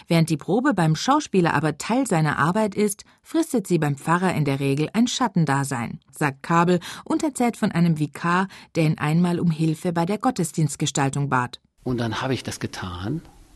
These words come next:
Speaker 2: und, äh, dann habe ich ihn gefragt, ich sag: „Du bist hier eine Stunde auf der Bühne, das ist eine Hauptrolle für einen Schauspieler, hast du das geübt?“ Und dann war die Antwort: „Nein.“ Und dann habe ich gesagt: „Das kann ich nicht verstehen.“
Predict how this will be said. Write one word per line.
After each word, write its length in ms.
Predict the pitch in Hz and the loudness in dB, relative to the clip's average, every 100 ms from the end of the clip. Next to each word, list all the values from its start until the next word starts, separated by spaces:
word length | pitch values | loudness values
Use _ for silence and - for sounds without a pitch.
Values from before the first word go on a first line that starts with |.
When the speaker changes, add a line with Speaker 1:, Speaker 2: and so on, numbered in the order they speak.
| - | -10
Speaker 2:
und, 380 | 113 107 - - | -8 -8 -8 -10
äh, 300 | 113 110 107 | -6 -6 -6
dann 160 | 107 | -8
habe 120 | 110 110 | -8 -8
ich 100 | 113 | -8
ihn 80 | |
gefragt, 400 | 104 - - 92 | -8 -10 -10 -10
ich 100 | 101 | -10
sag: 220 | - 113 - | -12 -12 -10
„Du 80 | |
bist 160 | 117 - | -10 -8
hier 80 | 117 | -6
eine 80 | 107 | -6
Stunde 300 | - 117 98 | -4 -4 -4
auf 100 | - | -8
der 100 | 98 | -6
Bühne, 460 | 113 92 90 113 - _ _ _ | -4 -4 -8 -14 -18 _ _ _
das 160 | - - | -8 -6
ist 80 | 117 | -4
eine 240 | 107 - | -4 -2
Hauptrolle 440 | 143 143 - 92 | -2 -2 -12 -10
für 140 | 92 107 | -10 -10
einen 260 | 101 110 | -10 -8
Schauspieler, 600 | 113 139 131 - - 98 | -6 -6 -6 -6 -12 -10
hast 140 | 117 - | -10 -10
du 40 | |
das 160 | 120 - | -10 -6
geübt?“ 460 | - - 95 - - - _ _ _ _ - | -6 -6 -8 -14 -20 -20 _ _ _ _ -8
Und 60 | |
dann 80 | 117 | -6
war 100 | 110 | -4
die 100 | 113 | -6
Antwort: 520 | 113 110 - 92 - - _ _ _ _ | -6 -6 -8 -12 -14 -20 _ _ _ _
„Nein.“ 400 | 127 110 85 85 - - _ - | -6 -6 -6 -12 -18 -20 _ -12
Und 100 | 113 | -10
dann 60 | |
habe 100 | 101 | -10
ich 60 | 92 | -14
gesagt: 200 | 90 85 | -16 -16
„Das 100 | - | -14
kann 140 | - | -14
ich 40 | 82 | -14
nicht 100 | 78 | -14
verstehen.“ 460 | 101 - 135 92 | -12 -8 -8 -8